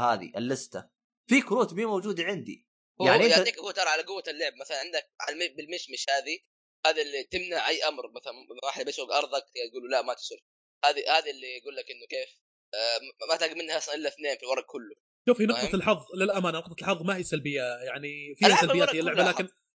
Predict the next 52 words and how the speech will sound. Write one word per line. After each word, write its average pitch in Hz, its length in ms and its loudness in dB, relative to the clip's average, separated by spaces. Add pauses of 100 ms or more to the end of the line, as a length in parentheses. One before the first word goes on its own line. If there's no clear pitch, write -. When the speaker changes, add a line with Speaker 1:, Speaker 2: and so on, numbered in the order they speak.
(200)
Speaker 3:
نق-، 202 180 2
إيه، 277 140 4
ألع-، 262 220 4
ألعاب 233 340 -2
الورق 233 280 0
كلها 202 160 0
حظ. 156 280 -6
إذا 160 120 0
بنقول 185 220 0
هذا 226 120 2
البلوت 214 320 0
نفس 202 120 -8
الشيء، 160 220 -8
طيب، 143 180 -6
فيها 151 280 -4
حظ. 139 220 -10 (260)
Speaker 1:
أه، 143 60 6
لا، 139 280 6 (160)
Speaker 3:
آه، - 20 4
Speaker 1:
الهرجة 185 360 4
Speaker 3:
الألعاب 202 280 8
Speaker 1:
مي 214 80 0
Speaker 3:
اللي 214 100 2
فيها 208 100 4
Speaker 1:
كذا. - 100 2
Speaker 3:
هدايس 208 280 0
كلها 196 220 -2
حظ. 160 140 -6
فما 127 80 0
Speaker 1:
الهرجة 202 240 6
Speaker 3:
نقدر 214 140 0
نقول 214 200 0
إن 196 80 0
الحظ 226 160 -2 (360)
هي 208 60 -2
Speaker 1:
لا، 165 60 -2
Speaker 3:
سلبية، 170 300 6
Speaker 1:
لا، 170 80 6
Speaker 3:
لكن 214 140 0
Speaker 1:
شوف. - 540 -12
Speaker 3:
ك-، - 40 0
نقطة 233 320 2
مشرف 233 240 0
صحيحة 226 380 -2
إن 208 240 -4
أحيانًا 196 440 -6
في 202 140 -6
كروت، 190 320 -4 (180)
طيب، 175 200 0
لازم 180 200 -2
تكون 180 160 -2
موجودة. 175 500 0